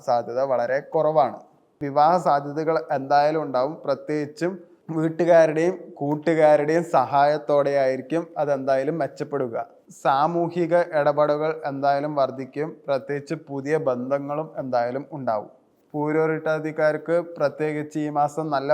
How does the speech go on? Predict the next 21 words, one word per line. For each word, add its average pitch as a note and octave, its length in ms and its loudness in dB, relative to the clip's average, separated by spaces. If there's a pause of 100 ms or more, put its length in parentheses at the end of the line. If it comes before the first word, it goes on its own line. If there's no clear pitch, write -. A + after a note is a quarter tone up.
വളർച്ച C3+ 380 0
ഉണ്ടാകുമെങ്കിലും C#3 1080 -2 (500)
പണിയിൽ D3+ 580 4
നല്ല C#3 320 0
ശ്രദ്ധ C3+ 440 -2 (160)
തന്നെ C#3+ 300 -4
എന്തായാലും B2+ 520 -2 (120)
നിങ്ങൾക്ക് C3 400 -6
ആവശ്യമാണ്. C3+ 800 -2 (260)
കാരണം D3 480 2 (240)
കുടുംബത്തോടും E3 840 -2
സഹപ്രവർത്തകരോടും C#3+ 1400 -2
നിങ്ങൾ C#3 400 -8 (240)
ചിലപ്പോൾ C3+ 260 -4
മോശമായി C#3 720 -4
പെരുമാറും. B2 560 -6 (500)
അത് D3+ 180 0
ഭാവിയിൽ C3 540 0
ദോഷം C3 500 -6
മാത്രമേ B2 380 -6 (160)
ചെയ്യുകയുള്ളൂ. A#2+ 800 -8